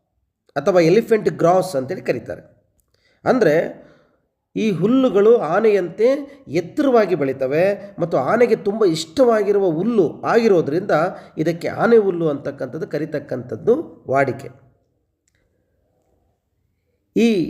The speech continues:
ಆನೆ ಹುಲ್ಲಿನ ಒಳಗೆ ಇಡೀ ಅಧ್ಯಾಪಕರು, ಅರಣ್ಯ ಸಿಬ್ಬಂದಿ ಹಾಗೂ ವಿದ್ಯಾರ್ಥಿಗಳು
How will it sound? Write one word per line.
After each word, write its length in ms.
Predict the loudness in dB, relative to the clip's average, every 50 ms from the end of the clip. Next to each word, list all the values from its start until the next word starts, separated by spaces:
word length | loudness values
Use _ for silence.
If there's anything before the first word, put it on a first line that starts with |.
| -8 -12 -18 -20 _ _ _ _ _ _ _ _ -16 -4 0
ಆನೆ 220 | 0 2 4 4
ಹುಲ್ಲಿನ 340 | 4 4 4 2 2 2 2 2 2 2 0 -4 -8 -6
ಒಳಗೆ 400 | -2 0 2 2 4 2 2 0 0 -4 -8 -14 -20 _ _ _ _ _ _ _
ಇಡೀ 220 | -4 -2 0 0 0 0 -2 -4 -6 -10 -16 -20 -20 _ _ _ _ _ _ _ _ _ _ _ _ _ _ _ _
ಅಧ್ಯಾಪಕರು, 720 | -8 -6 0 2 2 2 2 0 -4 -4 -2 0 0 0 0 -2 -4 -8 -16 -20 _ _ _ _ _ _ _ _ _ _ _ _ _ _ _ _ _ _ _ _ _ _ _ _ _ _ _ _ _ _ _ _ _ _ _ _ _ _ _ _ _ _ _ _ _ -2
ಅರಣ್ಯ 320 | 0 0 2 4 4 4 4 2 0 -4
ಸಿಬ್ಬಂದಿ 680 | -8 -6 -6 -6 -4 -2 -2 -2 0 -2 -4 -6 -8 -10 -14 -18 -20 -20 _ _ _ _ _ _ _ _ _ _ _ _ _ _ _ _ _ _ _ _ _ _ _ _ _ _ _ _ _ _
ಹಾಗೂ 320 | 2 4 4 4 2 0 -4 -4 -8 -12 -20 -20 _ _ _ _ -6
ವಿದ್ಯಾರ್ಥಿಗಳು 800 | -6 -6 -2 0 2 2 2 2 0 -2 -2 0 0 0 0 0